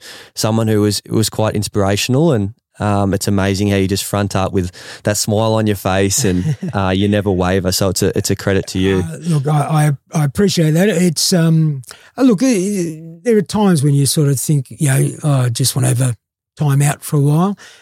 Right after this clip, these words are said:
Speaker 2: And recently I've, I've sort of pulled back a little bit from Heart Kids, um, more out of necessity for, in terms of, uh,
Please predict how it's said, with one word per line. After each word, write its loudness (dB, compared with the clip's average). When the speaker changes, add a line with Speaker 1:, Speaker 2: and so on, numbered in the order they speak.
Speaker 2:
And -2
recently 2
I've, 0
I've 0
sort 2
of -2
pulled 0
back 0
a -2
little 4
bit 2
from 0
Heart -2
Kids, 0
um, 2
more 4
out 4
of 2
necessity 2
for, -4
in 2
terms 2
of, 0
uh, 2